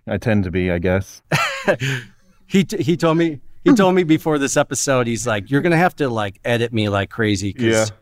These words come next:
Speaker 1: I'm
Speaker 2: you're,
Speaker 1: holding back so far,
Speaker 2: you're
Speaker 1: but
Speaker 2: being objective, and I don't know how objective I can be." It's gotta be beyond frustrating. We've talked about this, that you spend your life studying
Speaker 1: Right.
Speaker 2: for a science,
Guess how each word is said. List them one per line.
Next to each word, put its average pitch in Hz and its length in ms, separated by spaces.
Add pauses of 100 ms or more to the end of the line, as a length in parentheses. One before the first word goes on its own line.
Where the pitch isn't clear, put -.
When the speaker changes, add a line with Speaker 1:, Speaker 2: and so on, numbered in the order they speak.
(160)
Speaker 1:
I'm 123 140
Speaker 2:
you're, 160 100
Speaker 1:
holding 127 240
back 104 260
so 95 200
far, 101 260
Speaker 2:
you're 160 160
Speaker 1:
but 156 40
Speaker 2:
being 175 220
objective, 151 600
and 117 180
I 113 160
don't 147 160
know 139 80
how 135 140
objective 120 440
I 107 100
can 107 120
be." 107 180
It's 143 140
gotta 202 300
be 160 260 (300)
beyond 147 420
frustrating. 117 640
We've 127 160
talked 190 260
about 101 300
this, 107 260 (720)
that 120 400 (340)
you 117 200
spend 165 340
your 160 80
life 135 240
studying 117 720 (220)
Speaker 1:
Right. 104 320 (120)
Speaker 2:
for 139 460 (300)
a 110 80
science, 95 580